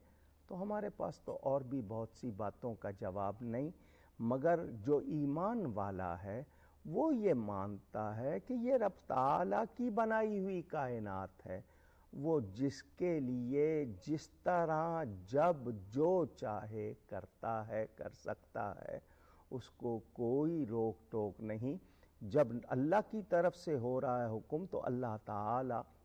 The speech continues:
उस पर अमल भी करवाने पर कादिर है, कुदरत वाला है। हुजूर सल्लल्लाहु अलैहि वसल्लम ने दरख्त को आवाज़ दी तो वो दरख्त जो ज़मीन में जिसकी जड़ें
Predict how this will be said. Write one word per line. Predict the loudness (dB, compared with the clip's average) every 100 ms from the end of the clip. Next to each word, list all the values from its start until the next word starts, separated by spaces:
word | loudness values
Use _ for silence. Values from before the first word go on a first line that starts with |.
| -16
उस | -16 -2
पर | 0 0
अमल | -2 0 0 -2
भी | -2 -4
करवाने | 0 0 2 0 -2 -2 -4
पर | -4 -4 -4
कादिर | -10 -6 -2 0 0 -4 -4 -2 -2
है, | -2 -2 -2 -8 -20 -20 -6
कुदरत | -4 -2 -2 -2 -4
वाला | -4 -4 -6
है। | -8 -12 -20 -20 2
हुजूर | 4 8 6 6
सल्लल्लाहु | 0 2 2 4 2
अलैहि | 2 -8
वसल्लम | -4 0 2
ने | 0
दरख्त | 2 4 4 2 -2
को | 2
आवाज़ | 2 4 4 2 -2
दी | -2 -2 0
तो | -2
वो | 0 2 2
दरख्त | 0 0 2 2 -4 -12
जो | -6 -4 -4
ज़मीन | -2 -4 -2 -2 -2 -2
में | -2 -2 -2 -4
जिसकी | -6 -8 -12 -8 -4 -4 -6 -4
जड़ें | -2 0 0 0 -4